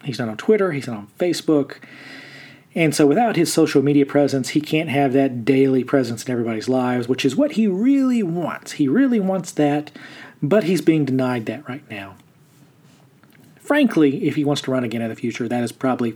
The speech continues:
for the best. But two data points came out this week on the twenty twenty-four election and the future of the Republican Party. Uh, first, you had Daily Kos Elections. They're a far-left election site I follow because they crank out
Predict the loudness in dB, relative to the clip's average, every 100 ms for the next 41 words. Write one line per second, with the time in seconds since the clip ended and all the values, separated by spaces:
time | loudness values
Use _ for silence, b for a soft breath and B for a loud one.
0 | -4 -6 -6 -12 -2 2 2 0 -6 -14
1 | B B B B B B B _ -4 2
2 | 2 2 -4 -14 _ 4 4 6 2 2
3 | -2 0 0 0 0 -4 2 2 2 -8
4 | -6 -2 0 2 0 -2 B -8 -6 -4
5 | -6 -4 -6 -6 -4 0 0 0 -2 -2
6 | 0 0 0 -2 -2 -2 -2 -2 -2 -2
7 | -4 -4 -4 -4 -4 -4 -8 -14 B B
8 | B B B -2 -2 0 2 2 -2 -8
9 | -2 2 2 4 4 4 0 0 0 2
10 | 0 2 0 0 -4 -4 -4 -4 0 2
11 | 2 0 0 2 4 2 0 -2 -2 -4
12 | -6 -6 -6 -8 -8 -8 -8 -6 -6 0
13 | -2 0 -4 -4 -6